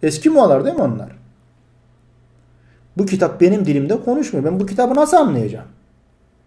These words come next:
Ne yapacağım? Bu kitabı getiren adamı bulacağım. "Nedir bu?" diyeceğim. O adam da bana çevirmeye çalışacak.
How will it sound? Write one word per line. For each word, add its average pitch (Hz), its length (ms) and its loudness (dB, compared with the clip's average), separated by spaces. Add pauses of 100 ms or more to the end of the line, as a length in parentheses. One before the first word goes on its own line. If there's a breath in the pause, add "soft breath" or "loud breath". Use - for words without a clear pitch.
(3500)
Ne 143 80 0
yapacağım? 254 480 4 (840)
Bu 226 60 -2
kitabı 247 340 0
getiren 220 400 2
adamı 247 300 6
bulacağım. 196 400 4
"Nedir 240 260 0
bu?" 226 100 -4
diyeceğim. 165 400 0 (440 soft breath)
O 233 160 4
adam 190 220 4
da 143 100 2
bana 240 200 0
çevirmeye 330 440 0
çalışacak. 117 460 -2